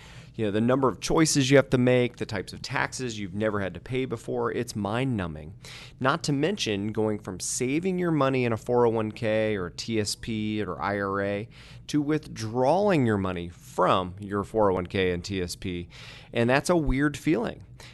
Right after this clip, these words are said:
Now, eventually, we all pretty much find the same question.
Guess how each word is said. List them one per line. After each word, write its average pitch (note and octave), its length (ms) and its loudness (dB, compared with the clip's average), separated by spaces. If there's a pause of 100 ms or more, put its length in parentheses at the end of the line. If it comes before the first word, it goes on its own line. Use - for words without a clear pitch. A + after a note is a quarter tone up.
(140)
Now, C3 200 2
eventually, B2+ 880 2 (200)
we C#3 120 0
all E3 120 2
pretty - 380 -4
much C3+ 280 2
find A#2 460 0
the G2+ 60 -6
same F#2+ 320 -4
question. - 480 -4